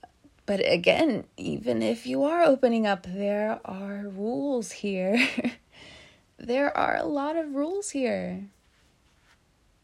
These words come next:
Eight of Wands and Queen of Pentacles. It looks harsh, it looks heavy, but it's so sensitive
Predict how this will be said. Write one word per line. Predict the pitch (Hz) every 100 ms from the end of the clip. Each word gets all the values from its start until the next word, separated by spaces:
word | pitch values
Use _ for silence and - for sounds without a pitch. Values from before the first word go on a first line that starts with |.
| _ _ _ _ _ _ _ _ _ _ _ _ _ _ _ _ _ _ -
Eight | 226 247
of | 277
Wands | 240 247 247 254 254
and | 254 - 233 226 233
Queen | - 240 240
of | 233 226
Pentacles. | 240 247 349 339 190 - 226 - - - - -
It | 180 180
looks | 190 190 185
harsh, | - 202 311 415
it | - -
looks | 170 175
heavy, | 220 247 269 226 - - - _ _ _ -
but | 214
it's | 220 -
so | - - 214 226
sensitive | 220 214 202 - 196 196 190